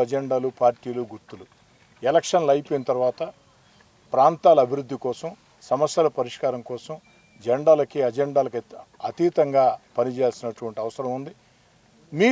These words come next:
శాసనసభ్యుడిగా మొదటి నుంచి కూడా నా వ్యక్తిత్వం కానీ, నా తమ్ముడు కోటంరెడ్డి గిరిధర్ రెడ్డి వ్యక్తిత్వం కానీ మీరు దగ్గరగా చూసి ఉంటారు.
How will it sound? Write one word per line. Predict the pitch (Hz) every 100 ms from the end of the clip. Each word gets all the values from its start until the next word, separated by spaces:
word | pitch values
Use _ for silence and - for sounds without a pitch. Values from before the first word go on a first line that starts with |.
| -
శాసనసభ్యుడిగా | 220 233 240 214 220 214 208 214 202 151 - _ 143
మొదటి | 175 214 185
నుంచి | 208 202 190
కూడా | 190 185 151 - _ 123
నా | 151 180
వ్యక్తిత్వం | 165 185 175 175 165
కానీ, | 175 214 _ _ _ _ _ -
నా | 139 160
తమ్ముడు | 170 185 190 185 143 - _
కోటంరెడ్డి | 175 175 185 170 160 160 143 - _ 143
గిరిధర్ | 160 170
రెడ్డి | 156 147
వ్యక్తిత్వం | 139 151 - 139
కానీ | 147 160 _ _
మీరు | 135 120 127
దగ్గరగా | 120 147 147 147 120 _ -
చూసి | 147 - 131
ఉంటారు. | 123 131